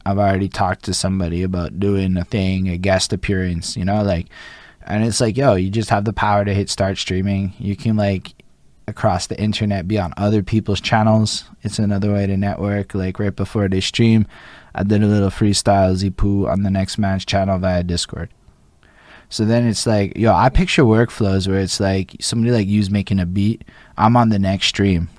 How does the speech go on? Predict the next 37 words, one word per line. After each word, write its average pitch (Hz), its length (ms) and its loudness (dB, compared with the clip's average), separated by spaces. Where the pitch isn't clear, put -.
So - 160 -4
we're 110 80 6
all 120 140 8
on 113 100 6
our 107 160 2
own 104 180 4
streams, 95 560 0
but 95 140 -4
we're 98 80 2
all 104 120 2
on 101 100 2
the 98 40 0
same 95 220 0
call. 87 460 -4
You're 110 160 4
making 110 320 2
the 82 80 -2
beat. 107 440 0
I'm 98 140 0
fucking 104 380 2
recording 101 460 4
the 95 60 4
song 98 360 4
live. 101 400 4
The 92 80 0
next 98 260 2
man's 98 280 2
is 95 100 -4
fucking 95 360 0
doing 95 220 2
what, 95 140 0
I - 100 2
don't 104 140 2
know 95 60 2
if 87 120 -4
you 80 60 -4
mix. 80 340 -6